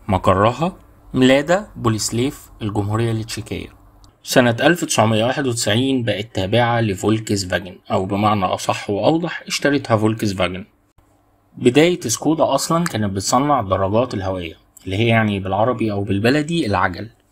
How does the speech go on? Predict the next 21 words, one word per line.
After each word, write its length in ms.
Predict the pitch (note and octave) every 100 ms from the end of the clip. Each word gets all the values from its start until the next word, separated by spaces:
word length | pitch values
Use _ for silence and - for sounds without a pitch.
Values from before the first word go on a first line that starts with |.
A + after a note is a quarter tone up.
| _ _ _ _ _ _ _ _ _ _ _ _
سنة 320 | - - B2+ B2
ألف 160 | - C#3
تسعمية 400 | A#2+ - G#2 G2+
أربعة 200 | G2+ B2
وعشرين 560 | A#2 A2+ A#2+ D3+ F3+ B2
بعد 220 | F#2+ F#2
الحرب 300 | F2+ - G#2+
العالمية 340 | F#2+ F#2+ A2+
الأولى 560 | G#2+ - D#3 F3 G3 A3
ابتدت 500 | - - A#2+ B2 A#2
تنتج 420 | - A#2+ B2 B2+ C#3 - _
الشاحنات، 880 | - - - F2+ - F#2+ D#2+ - _ - _ _ _ _ _ _ _ -
وبعد 380 | B2 D3 C3+ B2
الحرب 360 | A2+ C3 B2
العالمية 520 | A2 G2 G2+ A2+ A#2
التانية 420 | G2+ - A#2 A#2 A2+
سنة 280 | A#2 F#2+ F#2+
ألف 200 | A2 A#2
تسعمية 420 | A2+ G2 G2+ G#2
خمسة 300 | - G#2+ G#2
وأربعين 500 | F#2 F#2+ G2+ A2 A2